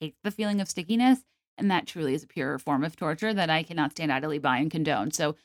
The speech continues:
if you or a loved one has been a victim of honey hands, please, uh, contact me, and you might be entitled to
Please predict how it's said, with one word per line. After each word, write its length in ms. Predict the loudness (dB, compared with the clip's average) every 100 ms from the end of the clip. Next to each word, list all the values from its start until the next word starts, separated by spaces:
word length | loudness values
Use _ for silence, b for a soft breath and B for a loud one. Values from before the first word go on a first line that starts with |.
| _ -6
if 160 | -2
you 180 | 2 4
or 100 | 4
a 60 | 2
loved 260 | 0 2
one 180 | 6 6
has 120 | 4
been 160 | 0 0
a 40 |
victim 480 | 0 -2 2 2 4
of 260 | 2 0 0
honey 240 | -2 0
hands, 320 | 4 4 4
please, 460 | 2 -2 -2 -2 0
uh, 280 | 2 2 -2
contact 600 | -2 0 2 0 -2 _ _ -2
me, 240 | 4 4
and 80 | 4
you 100 | 2
might 160 | 0 0
be 120 | 0
entitled 340 | 0 -2 -4
to 240 | -4 -4